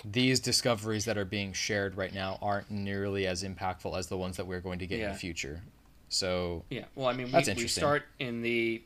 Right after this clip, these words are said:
Speaker 2: first issue, and then we gotta branch out. Everyone goes their own way, and then we gotta come back together for the end of the arc, and then the start of the next arc, we can branch out again, 'cause it looks like things really go to shit. I mean, based
Speaker 1: Yeah.
Speaker 2: on the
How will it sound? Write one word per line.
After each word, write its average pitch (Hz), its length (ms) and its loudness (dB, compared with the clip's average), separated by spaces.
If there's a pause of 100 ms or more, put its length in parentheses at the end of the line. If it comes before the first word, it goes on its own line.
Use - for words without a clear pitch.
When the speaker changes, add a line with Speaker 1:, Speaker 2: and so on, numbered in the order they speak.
(100)
Speaker 2:
first 135 640 -2
issue, 117 480 4
and 113 80 0
then 110 60 -2
we 107 60 -2
gotta 117 160 4
branch 110 360 0
out. 104 200 4
Everyone 110 260 -2
goes 107 200 0
their 107 140 -2
own 101 140 0
way, 98 180 4
and 98 100 -4
then 98 40 -8
we 101 80 -8
gotta 104 220 -2
come 110 300 -6
back 104 420 2
together 101 600 -2 (480)
for 110 100 -4
the 113 160 0
end 127 160 4
of 113 100 -2
the 113 120 2
arc, 101 380 2
and 104 140 -6
then 104 340 -2 (220)
the - 60 -12
start 156 180 8
of 139 60 4
the 127 60 2
next 123 240 4
arc, 101 200 0
we 101 60 -8
can 101 140 -10
branch 104 360 -2
out 98 180 2
again, 98 320 -6
'cause 107 140 -8
it 123 100 -2
looks 160 220 0
like 104 180 -2 (500)
things 135 240 2
really 123 220 0
go 113 180 2
to 101 80 -2
shit. 101 400 -2 (200)
I 104 60 -8
mean, 101 160 -4
based 104 300 2
Speaker 1:
Yeah. 104 120 6
Speaker 2:
on 101 60 0
the 101 260 -4